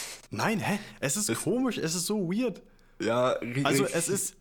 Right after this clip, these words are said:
Speaker 1: es ist zum Teil weg, aber dann so alle paar Sekunden kommt so ein ganz kleiner... Ähm,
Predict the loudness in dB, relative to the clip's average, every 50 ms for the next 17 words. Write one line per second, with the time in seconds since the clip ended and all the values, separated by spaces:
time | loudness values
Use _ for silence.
0 | -4 -2 -2 0 0 -2 -2 -2 -4 -2 -2 -2 -2 -2 0 0 -2 -2 -2 -6
1 | -12 -20 -20 -20 -20 -20 -20 -20 -20 -20 -20 -20 -20 -20 -20 -20 -20 -20 -20 -20
2 | -20 -20 -20 -20 -6 -2 -2 0 2 0 0 0 0 0 0 0 -2 -2 -4 -2
3 | -2 -2 0 -2 -4 -4 -2 -4 -4 -4 -4 -6 -4 -4 -4 -2 -2 -2 -2 -2
4 | -4 -8 -14 -20 -10 -6 -6 -4 -2 -2 -2 0 0 0 0 -2 -4 -4 -2 0
5 | 0 0 2 0 0 0 -2 -4 -4 -4 -2 -2 -2 -2 -2 -2 -4 -4